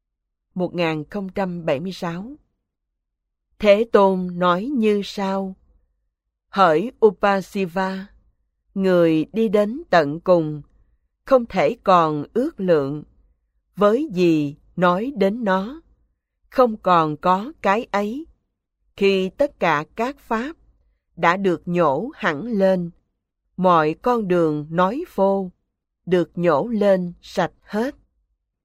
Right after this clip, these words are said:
Tám La Mã. Các câu hỏi của thanh niên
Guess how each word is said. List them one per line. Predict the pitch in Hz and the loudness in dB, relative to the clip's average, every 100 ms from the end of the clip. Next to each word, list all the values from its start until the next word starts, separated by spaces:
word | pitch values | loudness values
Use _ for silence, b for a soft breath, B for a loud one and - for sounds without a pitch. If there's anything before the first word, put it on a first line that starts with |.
| _ _ _ _ _ _ _ _ _ _ _ _ _ _ _ _ _ _ _ _ _ _ _ _ _ | _ _ _ _ _ _ _ _ _ _ _ _ _ _ _ _ _ _ _ _ _ _ _ _ _
Tám | 202 190 208 | 0 0 -2
La | 294 226 202 | -4 -2 -2
Mã. | 180 160 127 202 302 _ _ _ _ _ _ _ _ _ _ - | -2 -4 -4 -8 -18 _ _ _ _ _ _ _ _ _ _ -2
Các | 285 - | -2 -2
câu | 247 226 | 0 0
hỏi | 202 170 147 202 - | 2 2 2 -2 -4
của | 185 | -6
thanh | 202 202 185 | -2 -4 -2
niên | 190 190 185 | -2 0 -2